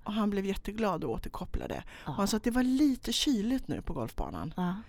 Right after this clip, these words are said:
Speaker 2: jag förstår det.
Speaker 1: Jag
Speaker 2: Det är
Speaker 1: förstår
Speaker 2: överallt.
Speaker 1: det. Det låter ju lite kallt, liksom, just nu när det är så här tre grader på morgonen. Kanske ännu mindre där.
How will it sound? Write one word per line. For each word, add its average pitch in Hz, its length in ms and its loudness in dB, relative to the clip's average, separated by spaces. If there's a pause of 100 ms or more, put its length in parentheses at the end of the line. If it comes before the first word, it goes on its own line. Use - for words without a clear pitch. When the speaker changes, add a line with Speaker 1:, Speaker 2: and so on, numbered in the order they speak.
Speaker 2:
jag 185 140 -4
förstår - 360 0
det. - 60 4
Speaker 1:
Jag 247 100 6
Speaker 2:
Det 185 120 8
är 170 40 8
Speaker 1:
förstår 165 180 8
Speaker 2:
överallt. 226 300 6
Speaker 1:
det. 160 160 4
Det 208 180 0
låter 202 340 0
ju 175 80 2
lite 175 260 -2
kallt, - 400 -4
liksom, 160 440 -6
just 165 200 -4
nu 175 160 -2
när 151 140 -4
det 143 80 -2
är - 40 -4
så - 100 -6
här - 80 -6
tre 165 260 -4
grader 156 320 -4
på - 180 -10
morgonen. - 380 -8
Kanske 175 240 -6
ännu 165 240 -2
mindre 156 280 -4
där. - 180 -6